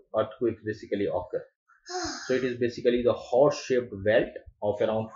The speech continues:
forty thousand kilometers long, right? And it is around five hundred kilometers wide,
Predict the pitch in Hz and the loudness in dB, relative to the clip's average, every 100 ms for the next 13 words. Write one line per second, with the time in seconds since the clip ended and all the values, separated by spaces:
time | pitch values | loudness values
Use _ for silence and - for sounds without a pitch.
0 | - 151 151 - 160 151 - 107 117 127 | 0 2 2 2 2 2 4 4 4 -2
1 | 117 113 107 95 95 - 85 76 - - | 0 0 0 -2 -4 -4 -6 -6 -10 -20
2 | _ _ _ _ - 104 113 - _ - | _ _ _ _ 2 4 2 -2 _ -20
3 | - 104 107 113 110 110 113 117 - 120 | -8 -4 -2 -2 2 2 2 -2 0 4
4 | 131 135 117 120 117 110 107 104 101 98 | 4 4 2 0 2 0 0 -2 -6 -2
5 | 92 110 147 | 0 2 0